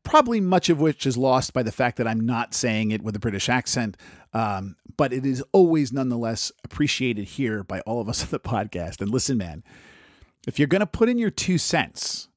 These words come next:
you know, at least make it U S, right? Stop selling yourself short. Your thoughts are at least worth the, whatever, thirty percent extra value or whatever the exchange rate is now.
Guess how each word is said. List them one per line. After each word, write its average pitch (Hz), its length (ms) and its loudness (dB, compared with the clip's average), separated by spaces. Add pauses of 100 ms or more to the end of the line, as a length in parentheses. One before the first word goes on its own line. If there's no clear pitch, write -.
(420)
you 117 80 0
know, 113 200 0
at 147 100 0
least 214 280 -2
make 330 200 -2
it 117 140 -2
U 131 160 6
S, - 500 -4 (160)
right? 113 220 -4 (100)
Stop - 360 -2
selling 226 260 0
yourself 180 320 2
short. - 380 -4
Your 143 120 2
thoughts 392 300 0
are 247 80 8
at 180 80 2
least 208 300 0
worth 190 340 0
the, 127 180 0
whatever, 117 480 0
thirty 139 320 2
percent 123 380 0
extra 110 360 -4
value 98 380 -2
or 80 80 -10
whatever 104 220 -4
the 92 60 -2
exchange 90 400 -6
rate 90 180 -6
is 87 180 -8
now. 80 280 -10